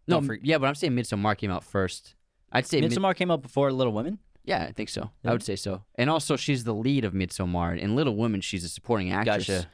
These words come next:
Speaker 2: Yeah.
Speaker 1: in a, an ensemble. Everyone has, like, she only has, like, thirty minutes, twenty minutes of screen time,
Speaker 2: Plus, she's
Speaker 1: probably.
Speaker 2: with Emma Watson and Saoirse Ronan, who are much bigger stars at the time.
Speaker 1: Yeah, and Saoirse's the lead of that movie. You know what I mean?
Speaker 2: Two thousand nineteen, so they came out the year, same year.
Speaker 1: Okay, yeah, she had a big year. But Midsommar, she's the lead.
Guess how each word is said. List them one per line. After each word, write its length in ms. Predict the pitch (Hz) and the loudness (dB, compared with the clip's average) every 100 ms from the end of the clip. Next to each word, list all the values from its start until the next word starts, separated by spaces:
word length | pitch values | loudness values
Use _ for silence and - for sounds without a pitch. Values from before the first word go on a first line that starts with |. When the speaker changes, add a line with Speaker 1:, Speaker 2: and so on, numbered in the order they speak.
| _ | _
Speaker 2:
Yeah. 160 | 104 98 | -4 0
Speaker 1:
in 140 | 117 | 0
a, 40 | 104 | 0
an 120 | 98 110 | -2 0
ensemble. 720 | 101 98 - 107 123 87 85 87 | 0 0 0 0 0 -2 -4 0
Everyone 300 | 117 131 101 | 2 2 0
has, 300 | 98 95 92 | 0 -2 -4
like, 160 | 90 - - | -8 -12 -16
she 200 | - 196 | -2 2
only 140 | 180 110 | 2 2
has, 200 | 101 98 | 0 0
like, 160 | 95 - - | -4 -4 -2
thirty 220 | 117 107 | 0 2
minutes, 360 | 104 95 - - | 0 -2 -8 -12
twenty 300 | - 143 151 | -4 0 2
minutes 240 | 139 123 - | 2 0 -4
of 60 | |
screen 200 | - 160 | -6 -4
time, 120 | 185 95 | -2 2
Speaker 2:
Plus, 140 | 185 185 | 2 2
she's 160 | 180 143 | 2 2
Speaker 1:
probably. 140 | 156 | 0
Speaker 2:
with 60 | - | 0
Emma 180 | 151 139 | 0 2
Watson 440 | 135 139 - 131 | 2 2 0 -2
and 100 | 117 | -2
Saoirse 420 | - 135 127 117 | 0 0 0 -2
Ronan, 300 | 120 147 120 | 0 0 0
who 60 | 113 | 0
are 100 | 101 101 | -2 -4
much 280 | 113 135 - | 0 0 0
bigger 180 | 107 95 | -2 -2
stars 340 | - 110 98 | 2 2 2
at 60 | 90 | -4
the 60 | |
time. 260 | 85 110 92 | -4 -2 0
Speaker 1:
Yeah, 80 | 127 | 0
and 100 | 110 | 0
Saoirse's 420 | 156 160 139 110 | 0 0 -2 -4
the 120 | 107 | -2
lead 260 | 101 139 98 | 0 0 0
of 100 | 90 | 0
that 140 | 87 | -2
movie. 380 | 92 87 82 87 | 0 -2 -4 -6
You 100 | 101 | -2
know 60 | 101 | 2
what 0 | |
I 20 | |
mean? 0 | |
Speaker 2:
Two 60 | 117 107 | 2 0
thousand 100 | 107 | -2
nineteen, 260 | 101 110 | -4 -6
so 80 | 95 | -8
they 40 | 95 | -6
came 180 | 104 92 | -4 -4
out 60 | |
the 80 | 95 | -6
year, 140 | 92 - | -10 -8
same 220 | 95 90 | -6 -4
year. 180 | 87 - | -4 -4
Speaker 1:
Okay, 240 | 110 95 113 | -2 0 2
yeah, 140 | 117 | 0
she 120 | - | 0
had 80 | 123 | -2
a 20 | |
big 200 | 107 101 | -2 -2
year. 200 | 101 95 - | 0 -2 -2
But 120 | 107 | 0
Midsommar, 600 | 143 143 127 135 120 104 | 0 0 0 2 0 0
she's 180 | 117 104 | -4 -2
the 80 | |
lead. 300 | 95 113 107 | -2 -2 -2